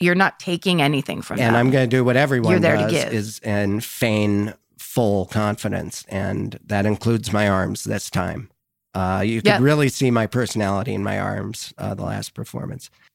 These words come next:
Speaker 2: And this time,
Speaker 1: <laughs>
Speaker 2: confident arms, that, the kind that can sell a car.
Speaker 1: Don't be afraid to put, um, one fist on your hip.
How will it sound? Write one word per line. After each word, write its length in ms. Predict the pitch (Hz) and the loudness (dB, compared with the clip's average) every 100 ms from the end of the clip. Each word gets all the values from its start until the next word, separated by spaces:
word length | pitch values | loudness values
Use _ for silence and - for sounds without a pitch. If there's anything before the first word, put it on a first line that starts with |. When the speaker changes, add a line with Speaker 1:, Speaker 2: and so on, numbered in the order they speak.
| - | 0
Speaker 2:
And 160 | 92 95 | 2 4
this 180 | 208 | 2
time, 400 | - - 110 101 - - | 4 2 2 -2 -4 -6
Speaker 1:
<laughs> 160 | _ | _
Speaker 2:
confident 540 | - 123 131 - 147 135 | 0 2 2 2 2 4
arms, 500 | 113 95 85 - - _ _ _ - - | 2 0 -4 -10 -16 _ _ _ -18 -6
that, 120 | 110 107 - | -4 -4 -6
the 220 | 120 113 | -4 -4
kind 340 | - 127 139 131 | 2 4 4 2
that 80 | - | 0
can 140 | 101 | -6
sell 280 | - 123 127 | -2 -2 -2
a 60 | |
car. 400 | - 104 82 69 - _ _ | -2 -4 -4 -8 -14 _ _
Speaker 1:
Don't 220 | 240 247 | 2 2
be 120 | 254 277 | 2 0
afraid 280 | - 277 202 | 2 0 0
to 60 | |
put, 400 | 180 - 226 233 - _ | -2 0 2 2 -4 _
um, 520 | 196 175 170 170 165 - _ | 0 2 2 0 -2 -6 _
one 720 | 170 175 190 196 196 202 208 - | -2 2 4 4 2 2 0 -6
fist 440 | - 196 196 - | -2 0 0 2
on 160 | 180 165 | 2 4
your 120 | 139 | 2
hip. 380 | 143 190 196 | 2 4 2